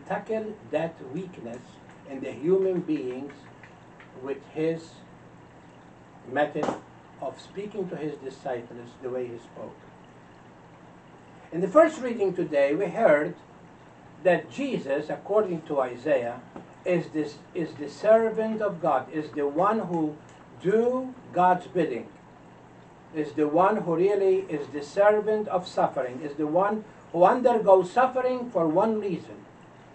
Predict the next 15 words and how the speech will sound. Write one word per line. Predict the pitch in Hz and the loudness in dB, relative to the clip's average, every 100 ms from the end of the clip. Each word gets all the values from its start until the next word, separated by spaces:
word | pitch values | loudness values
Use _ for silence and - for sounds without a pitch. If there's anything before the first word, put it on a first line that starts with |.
| - - - - - - - | -20 -20 -20 -20 -20 -20 -14
that | - | -6
the | 165 | -4
Father | - 240 254 185 156 | 6 8 10 8 2
has | - 160 | 0 -4
sent | - 214 214 - | -2 -2 -2 -2
him | 220 175 | -6 -2
in | 160 | -2
the | 147 | 0
world | 139 160 196 214 - - - - - - - - - | 4 6 6 4 -4 -16 -20 -20 -20 -20 -20 -20 -8
to | 160 | -4
be | 156 | -2
the | 139 139 | -2 -2
victim | 127 170 - - 233 233 247 240 - - - - - - | 0 0 0 0 0 0 -2 -6 -12 -20 -20 -20 -20 -4
by | 143 139 | 0 0
which | 135 135 202 214 - - | 0 0 0 0 -8 -20